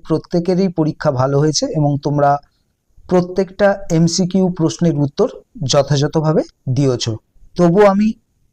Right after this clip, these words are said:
এই এমসিকিউগুলোর উত্তর করে দিলাম, চাইলে তোমরা দেখে নিতে পারো। তো চলো শুরু করা যাক। টাকাটা কোনো ড্যাশ দিয়ে আসতে হবে, এখানে হবে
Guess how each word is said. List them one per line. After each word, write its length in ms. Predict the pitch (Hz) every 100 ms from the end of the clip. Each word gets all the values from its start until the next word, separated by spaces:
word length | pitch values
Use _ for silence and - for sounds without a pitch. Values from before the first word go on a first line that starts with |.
| _
এই 200 | 180 175 175
এমসিকিউগুলোর 920 | 170 165 - 170 185 180 170 170 208 _ _ _ _ - -
উত্তর 360 | 175 175 185
করে 220 | 170 170 165
দিলাম, 300 | 170 175 262 _ - - _ -
চাইলে 460 | - 170 160 202
তোমরা 340 | 196 170 170 277 - _ _ 139
দেখে 300 | 131 160 160
নিতে 240 | 147 135
পারো। 320 | 127 117 107 - _ _ _ _ - _
তো 60 | 165
চলো 320 | 170 156 254 - _
শুরু 320 | - 185 165
করা 240 | 147 123 117
যাক। 220 | 113 - _ _ _ _ _ _ _ -
টাকাটা 600 | 180 160 214 208 160 117 - _ _ _ - - _ -
কোনো 300 | 185 190 190
ড্যাশ 560 | 139 170 175 170 - - _ 170 131
দিয়ে 220 | 170 160
আসতে 340 | 139 - -
হবে, 320 | 127 127 117 113 _ _ _ _ _ _ -
এখানে 320 | 165 175 190
হবে 300 | 196 170 127